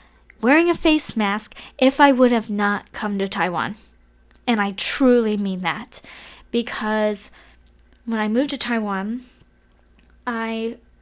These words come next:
started working as an E S L teacher, and I was teaching third and fourth grade, but I never taught E S L in a classroom.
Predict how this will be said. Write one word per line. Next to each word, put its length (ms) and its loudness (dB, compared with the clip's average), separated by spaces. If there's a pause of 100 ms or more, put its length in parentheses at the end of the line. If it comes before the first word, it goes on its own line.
(560)
started 380 -4
working 460 -2
as 160 -2
an 120 -6
E 140 -8
S 220 -4
L 120 0
teacher, 500 -6 (800)
and 600 -6 (160)
I 580 -2 (420)
was 280 -8
teaching 360 -6
third 460 -2
and 140 -8
fourth 320 -2
grade, 340 -4 (340)
but 220 -2
I 100 -2
never 320 -2
taught 380 0
E 100 2
S 200 0
L 160 0
in 40 -2
a 60 -4
classroom. 640 -4